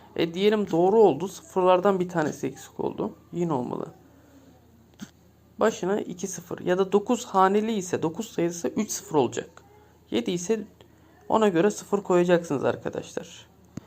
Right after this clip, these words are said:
Şimdi ben tekrardan giriyorum. Girdikten sonra arkadaşlar karşınıza böyle bir sayfa çıkacak. Burada ödeme aracı var.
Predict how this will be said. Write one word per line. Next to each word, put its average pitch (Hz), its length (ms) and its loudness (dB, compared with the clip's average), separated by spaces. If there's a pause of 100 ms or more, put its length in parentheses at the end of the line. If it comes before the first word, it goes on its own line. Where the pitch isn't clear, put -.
(160)
Şimdi 202 300 0
ben 208 200 4
tekrardan 196 640 2
giriyorum. 196 420 -2 (1400)
Girdikten 190 500 -2
sonra 202 200 2
arkadaşlar 156 500 0
karşınıza 185 520 0
böyle 180 280 0
bir 175 100 0
sayfa 143 340 -2
çıkacak. - 380 -10 (920)
Burada 208 440 0
ödeme 208 320 0
aracı 180 280 0
var. - 120 -4